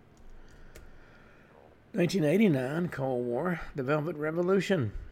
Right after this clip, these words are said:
In the face of protest, the Communist Party of Czechoslovakia announces it will give up its monopoly on political power.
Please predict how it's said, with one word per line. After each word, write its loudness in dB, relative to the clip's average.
In -10
the -12
face -6
of -8
protest, -4
the -8
Communist -6
Party -2
of -4
Czechoslovakia -6
announces -4
it -4
will -2
give -2
up -4
its -10
monopoly -6
on -4
political -6
power. -10